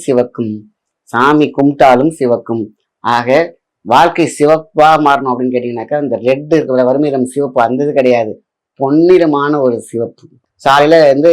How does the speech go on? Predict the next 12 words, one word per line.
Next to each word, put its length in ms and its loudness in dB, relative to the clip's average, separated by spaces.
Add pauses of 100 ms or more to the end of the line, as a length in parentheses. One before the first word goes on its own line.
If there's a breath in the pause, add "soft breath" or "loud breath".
(420)
சூரியன் 360 -2
உதித்து 360 -4
ஒரு 100 0 (120)
கலர் 200 2
இருக்கும் 220 -4
பாருங்க, 200 -4 (340)
மாறும்பொழுது 500 0
ஒரு 100 -2
கலர் 160 2
இருக்கும் 220 -6
பாருங்க, 220 -6
அந்த 100 -12